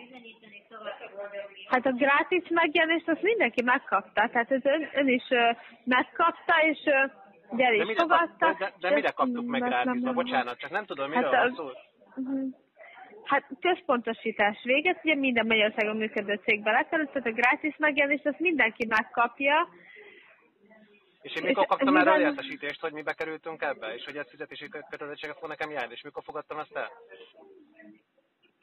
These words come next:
Speaker 1: Hát,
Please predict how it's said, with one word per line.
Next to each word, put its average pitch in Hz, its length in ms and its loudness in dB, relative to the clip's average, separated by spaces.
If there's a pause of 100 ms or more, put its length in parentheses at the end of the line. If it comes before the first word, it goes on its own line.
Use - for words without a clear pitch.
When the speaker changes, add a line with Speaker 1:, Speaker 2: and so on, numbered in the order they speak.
(3000)
Speaker 1:
Hát, 247 160 -2